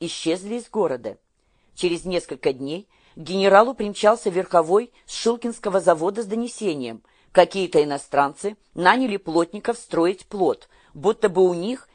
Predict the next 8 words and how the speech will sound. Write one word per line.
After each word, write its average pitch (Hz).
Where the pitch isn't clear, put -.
имеется 208
разрешение 190
спускаться 185
по 147
Шилке 247
и 170
далее 214
Амуром. 156